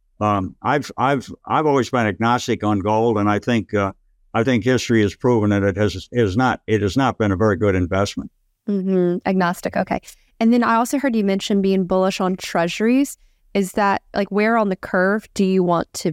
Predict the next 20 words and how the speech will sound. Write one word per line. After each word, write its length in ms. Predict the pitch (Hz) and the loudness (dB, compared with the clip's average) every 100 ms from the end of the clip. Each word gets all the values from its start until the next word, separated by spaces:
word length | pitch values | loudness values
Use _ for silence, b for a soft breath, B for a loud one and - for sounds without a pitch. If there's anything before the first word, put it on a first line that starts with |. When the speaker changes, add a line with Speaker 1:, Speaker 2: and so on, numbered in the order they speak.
| - | -2
Speaker 2:
be 200 | 165 - - | -2 -2 -2
right 180 | - | -2
now? 80 | - | 0
Speaker 1:
Well, 160 | 180 135 | 2 2
I, 240 | 202 196 | 0 0
I 220 | - 151 214 | -4 -2 0
like 220 | 170 147 | 0 0
the 100 | 135 | 2
long 320 | 135 135 117 | 2 2 2
end 320 | 117 98 101 | 2 0 0
because, 560 | 135 113 135 123 113 - _ _ _ 120 | 0 0 0 0 -2 -8 _ _ _ -2
uh, 340 | 120 117 110 _ _ | 2 2 -2 _ _
if 180 | 139 135 | -2 2
you, 220 | 156 143 - | 4 2 2
if 200 | 135 - | -2 0
you're, 360 | 147 139 127 - _ 104 | 2 4 2 -2 _ -4
uh, 200 | 110 - | -4 -2
as 140 | 120 | 0
I 220 | 127 156 139 | 2 2 2
am, 340 | 113 110 | 2 0